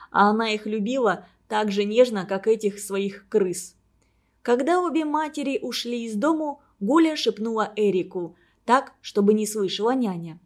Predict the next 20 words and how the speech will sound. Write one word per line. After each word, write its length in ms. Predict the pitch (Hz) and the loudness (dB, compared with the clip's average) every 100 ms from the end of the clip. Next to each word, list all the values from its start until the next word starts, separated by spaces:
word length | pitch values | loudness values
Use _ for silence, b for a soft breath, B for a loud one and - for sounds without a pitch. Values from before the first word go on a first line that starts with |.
| _ _ _ _ | _ _ _ _
«Я 300 | 208 220 269 | 4 6 6
тебе 300 | 254 220 208 | 2 0 0
хочу 560 | 202 185 180 277 302 302 - | 0 -10 -10 -10 -10 -14 -16
что-то 440 | - 247 294 285 | -2 4 4 2
сказать 520 | - 240 233 233 233 | -8 -6 -4 -4 -6
по 100 | 233 | -8
секрету». 720 | 233 277 - 240 185 196 170 190 _ _ _ _ _ _ _ - | -8 -10 -6 -4 -4 -6 -18 -18 _ _ _ _ _ _ _ 0
«Пойдем 420 | 202 180 170 170 | 2 2 -2 -4
в 80 | - | -8
коридор», 600 | 233 302 254 190 196 - _ _ - | -6 -4 0 -2 -2 -10 _ _ -2
предложил 640 | 240 226 247 233 226 180 | 0 2 -2 0 2 2
Эрик. 400 | 214 180 170 - _ _ _ _ | 0 -2 -4 -8 _ _ _ _
Ребята 480 | 196 208 285 349 285 | 2 4 4 2 0
выбежали 500 | 262 254 247 226 220 | 0 0 -4 0 0
в 120 | 202 | 2
темный 320 | 226 202 196 175 | 2 2 2 -4
коридор, 580 | 175 165 160 269 285 b b - | -6 -2 2 2 2 b b -4
ведущий 520 | 302 240 196 - 254 | -2 0 0 -2 -8
в 80 | - | -2
кухню. 480 | 214 190 170 156 | -2 -2 -12 -14